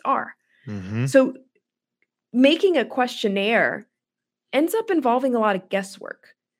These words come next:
Speaker 1: where people are trying to empathize with their customer and trying to understand what their biggest pain points would be and creating questions around that. But that creates a lot of blind spots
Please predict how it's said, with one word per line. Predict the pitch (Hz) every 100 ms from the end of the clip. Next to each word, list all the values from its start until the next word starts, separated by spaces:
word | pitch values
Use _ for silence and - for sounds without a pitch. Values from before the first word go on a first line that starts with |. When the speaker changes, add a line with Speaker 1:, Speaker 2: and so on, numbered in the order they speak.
| _ _
Speaker 1:
where | 220
people | 226 262 277 247
are | 220 - - _ _ _ _
trying | - - 240 285 330 277 254
to | 226
empathize | 196 190 190 185 175 185
with | 185
their | 175 175
customer | 175 175 185 185
and | - 190 190 190
trying | - 240 254 311 277
to | 240
understand | 202 190 185 190 185
what | 185
their | 180
biggest | 185 185 -
pain | 196 185
points | 185 180 -
would | 170
be | 165 170 185 _ _ _ _ -
and | 226 226
creating | 226 196 196
questions | 196 185 - 180 180
around | 185 226 247
that. | 160 -
But | 185
that | 269 -
creates | 339 359 320
a |
lot | 226 202 202 226 -
of | 202 175
blind | 196 190 220 302
spots | 294 - 101 - - -